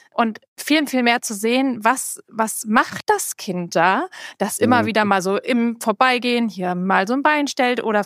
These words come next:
Speaker 1: beim Mitspielen, äh, versucht, so anzubahnen, indem es anfängt, die Kastanien auf die spielende Gruppe zu schmeißen. Und man denkt so, "Hä, hä, hä?" Aber wenn man begriffen hat, worum geht's da eigentlich, nämlich nicht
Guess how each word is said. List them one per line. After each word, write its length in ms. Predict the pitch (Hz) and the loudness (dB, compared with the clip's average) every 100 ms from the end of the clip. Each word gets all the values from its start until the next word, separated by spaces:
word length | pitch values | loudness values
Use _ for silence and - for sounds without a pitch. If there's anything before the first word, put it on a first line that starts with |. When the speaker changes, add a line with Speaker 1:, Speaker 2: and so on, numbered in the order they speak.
| - | 0
Speaker 1:
beim 180 | 208 208 | 0 2
Mitspielen, 800 | - - 240 233 233 233 233 233 | 0 -2 0 2 2 0 0 0
äh, 300 | - - 202 | 0 -2 -2
versucht, 720 | - 208 214 254 262 - - - | -2 0 0 -2 -4 -8 -6 -2
so 140 | 247 | 0
anzubahnen, 640 | - 226 - 208 214 226 | 0 -4 -4 0 0 0
indem 180 | 214 214 | -2 -2
es 100 | 208 | -2
anfängt, 300 | 220 214 208 | -2 -2 -4
die 60 | 208 | -6
Kastanien 500 | 208 - 370 349 311 | -4 0 2 2 0
auf 140 | 262 | 0
die 100 | 254 | -4
spielende 280 | - 254 240 | -4 -2 -2
Gruppe 280 | 233 233 233 | -2 -4 -4
zu 120 | 247 | -6
schmeißen. 540 | - 226 220 226 240 | 0 2 2 0 -6
Und 140 | 220 214 | -4 -4
man 100 | 196 | -4
denkt 140 | 180 | -4
so, 80 | 202 | -6
"Hä, 80 | 156 220 | -4 0
hä, 220 | 320 240 190 | 2 0 2
hä?" 200 | 220 302 440 - - - - - | 2 2 0 -4 -12 -12 -12 -6
Aber 340 | - 240 233 | 0 2 2
wenn 100 | 247 294 | 2 2
man 220 | 285 247 | 2 -2
begriffen 600 | 208 254 294 415 320 226 | -6 2 2 2 -2 -2
hat, 140 | 196 185 - | -4 -6 0
worum 400 | 233 254 233 180 | 2 2 2 0
geht's 380 | 208 427 - - | 0 0 0 0
da 160 | 214 | 0
eigentlich, 340 | - 185 202 214 | 0 -4 -4 -2
nämlich 320 | 233 233 - | -2 -2 0
nicht 440 | 233 339 - - | 2 2 0 -8